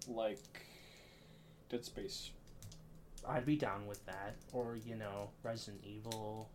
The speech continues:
Speaker 2: or, I don't know,
Speaker 1: I'll give it to
Speaker 2: some
Speaker 1: people
Speaker 2: indie
Speaker 1: who
Speaker 2: games.
Speaker 1: actually deserve it. That's what I think. <laughs> 'Cause I'm not gonna give everything to Baldur's Gate out of bias, 'cause I'm not a fucking game journalist.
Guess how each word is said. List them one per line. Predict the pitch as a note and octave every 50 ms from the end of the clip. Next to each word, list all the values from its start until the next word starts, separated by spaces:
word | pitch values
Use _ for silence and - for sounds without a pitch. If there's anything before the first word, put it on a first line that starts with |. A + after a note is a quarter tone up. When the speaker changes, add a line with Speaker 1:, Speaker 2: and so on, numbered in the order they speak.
| - -
Speaker 2:
or, | - G#2+ G2+ F#2+ F#2 F2+ F2+ F2+ F#2 - - - - - - - - - - - - - G#2
I | G#2
don't | G#2+ G2+
know, | F#2 F#2+ F#2+ G2+ G#2
Speaker 1:
I'll | B2 E3 G#3+
give | G3+ A#3+ A#3
it | G#3+
to |
Speaker 2:
some | - D#3 C#3 C#3
Speaker 1:
people | - - B2+ A#2+ D#3+ D3
Speaker 2:
indie | C3 C#3+
Speaker 1:
who | C#3 C3+
Speaker 2:
games. | C3 C3+
Speaker 1:
actually | C3+ C#3+ D3 C#3+ B2+ A#2+
deserve | A#2 G#2 G2+ A#2 A2 G#2+ G#2 -
it. | - - - -
That's | - A2 G#2+ - -
what | A2+ G2
I | F#2+ G2+ G#2
think. | - - - - - - - - B3 A#3+ - -
<laughs> | - - - - - - - - - - - - - - - - - - - -
'Cause | C3+ B2+
I'm | D3 E3 G3
not | A#3 A#3+ A#3+
gonna | - G#3 F#3 D3+
give | D3 D3+ C#3 C#3
everything | C3 C3 C3 B2+ B2 B2 B2 A#2+ A#2+ A2+ -
to | - B2
Baldur's | A#2 - - A#2 A2+ A#2 - G#2+ G#2+ G#2 -
Gate | A2+ G#2+ G2+ - F#2+
out | G2 G2 G2
of | G2 - -
bias, | F#2+ F2 F2 - - - -
'cause | - A2+ G#2+ A#2+
I'm | B2+ C#3 D3 C#3+ C3 B2 - -
not | C3 B2 A#2+ A#2
a | A2+
fucking | - - - A#2 - - A2+ G#2+ F#2+ F#2 F2+ - - - A#2+
game | A#2+ A2+ G#2+ G#2
journalist. | F#2+ E2 F#2 F2+ E2+ D#2+ D#2 - - - - - - - -